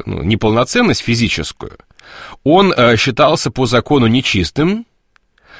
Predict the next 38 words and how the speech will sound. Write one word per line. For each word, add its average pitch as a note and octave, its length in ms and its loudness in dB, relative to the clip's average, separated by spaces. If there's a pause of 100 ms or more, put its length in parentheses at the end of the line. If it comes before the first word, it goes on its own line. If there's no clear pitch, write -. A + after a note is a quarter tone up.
(140)
поэтому, D3+ 320 2
например, C#3 400 2
не B2 160 4
мог C3+ 260 2
быть C3 220 2
священником D#2+ 840 -4
в - 60 -18
храме. C#2+ 420 -8 (460)
То - 80 -8
есть, - 140 -6
если F#2+ 200 -2
нет F2 120 -2
там E2 160 -2
руки, G#2 320 0
ноги, A#2 360 2
там G2 280 0
уха, C3 540 2 (540)
а, E2+ 160 -4
и, G2+ 260 0
ещё E3 280 0
чего-то, A#2+ 480 -2
да, G2 240 0
то G#2+ 180 -4
всё, F2+ 240 -4
он C3+ 200 0
как A#2+ 200 -2
бы G#2 220 2
не G#2+ 420 2
мог F#2+ 300 -2
быть G2+ 180 -2
священником. - 920 -12 (420)
Э, E2 100 -10 (160)
вот, - 240 -12
э, C2+ 100 -12 (160)
э, F2+ 440 -6
поэтому A2 220 0
физическая B2 600 -2
неполноценность C#3 840 -2